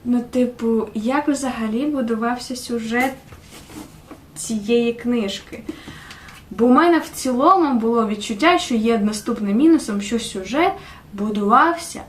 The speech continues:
максимально абсурдно. Тобто,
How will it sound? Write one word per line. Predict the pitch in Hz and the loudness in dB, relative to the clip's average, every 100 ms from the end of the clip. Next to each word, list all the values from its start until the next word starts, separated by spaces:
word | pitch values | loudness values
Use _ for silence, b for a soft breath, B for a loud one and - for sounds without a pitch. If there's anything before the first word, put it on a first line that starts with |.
| - - | -14 -6
максимально | 196 233 254 - - 208 202 240 294 285 254 - | 2 2 2 -4 -4 0 4 4 4 2 0 -2
абсурдно. | - 233 - - 247 226 175 156 - - B B B B B B - - - - | -2 -4 -8 -6 0 0 0 -6 -10 -12 B B B B B B -20 -20 -20 -2
Тобто, | 233 233 254 233 | 0 2 4 4